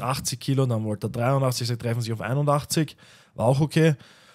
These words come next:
Und dann hab ich mir gedacht, nachdem ich den geschlagen hab, weil der Mark ja ihm geschlagen hat und für ihn den Titel hat,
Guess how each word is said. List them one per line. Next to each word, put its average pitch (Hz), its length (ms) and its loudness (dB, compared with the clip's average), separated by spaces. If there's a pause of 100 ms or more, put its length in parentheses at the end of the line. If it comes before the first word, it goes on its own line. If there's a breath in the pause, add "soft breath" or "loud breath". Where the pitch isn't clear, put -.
(100)
Und 131 100 -2
dann 139 80 6
hab 139 120 6
ich 139 60 2
mir 147 60 4
gedacht, 135 280 4
nachdem 139 260 2
ich 135 100 2
den 135 160 2
geschlagen 135 360 4
hab, 147 100 6
weil 135 120 6
der 127 120 2
Mark 127 280 0
ja 127 60 2
ihm 143 200 0
geschlagen 147 380 2
hat 143 120 2
und 127 80 -6
für 120 100 -4
ihn 127 120 -2
den 117 140 -2
Titel 151 280 0
hat, 165 340 2